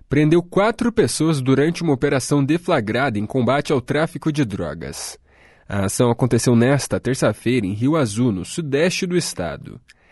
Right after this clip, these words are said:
A operação teve como objetivo o cumprimento de vinte mandados de busca e apreensão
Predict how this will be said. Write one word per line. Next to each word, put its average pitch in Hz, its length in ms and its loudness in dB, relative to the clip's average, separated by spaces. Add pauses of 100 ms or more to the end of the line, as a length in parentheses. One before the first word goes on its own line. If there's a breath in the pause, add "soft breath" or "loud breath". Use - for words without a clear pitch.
(140 soft breath)
A 90 100 -6
operação 98 560 -2
teve 139 400 2
como 107 220 -2
objetivo 151 560 0
o 143 40 -8
cumprimento 170 600 0
de 170 160 0
vinte 147 500 -2
mandados 175 520 0
de 151 180 2
busca 131 380 0
e 95 40 0
apreensão 151 560 0